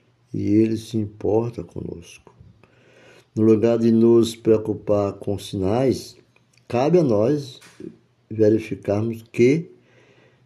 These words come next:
estamos crendo em Jesus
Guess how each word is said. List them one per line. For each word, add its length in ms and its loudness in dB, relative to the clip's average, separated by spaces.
estamos 760 -2
crendo 800 2
em 200 2
Jesus 760 -2